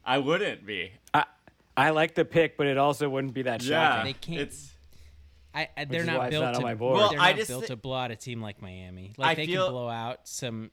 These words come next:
Speaker 3: some
Speaker 2: Miami's
Speaker 3: inferior
Speaker 2: built to
Speaker 3: talented
Speaker 2: blo-,
Speaker 3: teams.
Speaker 2: get blown out by anyone, though. <laughs> That's what you're forgetting.
Speaker 3: Maybe.
Speaker 1: Uh,
Speaker 2: I mean, I, I like the pick. I don't know why it said that.
Speaker 1: I
Speaker 2: I'm
Speaker 1: do
Speaker 2: sorry,
Speaker 1: think,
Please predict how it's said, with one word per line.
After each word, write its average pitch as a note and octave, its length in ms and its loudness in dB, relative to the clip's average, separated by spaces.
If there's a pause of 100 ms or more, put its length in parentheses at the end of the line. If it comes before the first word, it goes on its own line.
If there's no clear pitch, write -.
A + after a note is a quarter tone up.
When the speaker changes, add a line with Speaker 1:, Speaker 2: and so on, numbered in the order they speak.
Speaker 3:
some A#2 300 -10
Speaker 2:
Miami's D#3+ 520 2
Speaker 3:
inferior A2 80 -4
Speaker 2:
built D#3 220 4
to D#3 60 -4
Speaker 3:
talented B2+ 80 -8
Speaker 2:
blo-, C#3+ 180 2
Speaker 3:
teams. C3+ 100 -6
Speaker 2:
get D3 200 2
blown C3+ 260 2
out B2+ 200 2
by A#2 140 0
anyone, A#2 360 -4
though. F2+ 200 -8 (280)
<laughs> - 280 -18
That's G3 240 -2
what G#3 120 0
you're B3 120 0
forgetting. - 680 -2 (320)
Speaker 3:
Maybe. A#2+ 440 -8 (840)
Speaker 1:
Uh, A#2 40 -4
Speaker 2:
I B2+ 180 2
mean, F#3+ 80 6
I, F3 80 6
I B2 220 2
like D#3 180 2
the D3 60 -6
pick. B2+ 260 2
I B2+ 80 4
don't B2+ 100 4
know B2 100 0
why A2 160 2
it F#2+ 80 -6
said G#2 140 -4
that. D#3+ 40 6
Speaker 1:
I E3 80 6
Speaker 2:
I'm - 80 0
Speaker 1:
do D#3 100 -2
Speaker 2:
sorry, E3 180 -4
Speaker 1:
think, F3+ 160 -6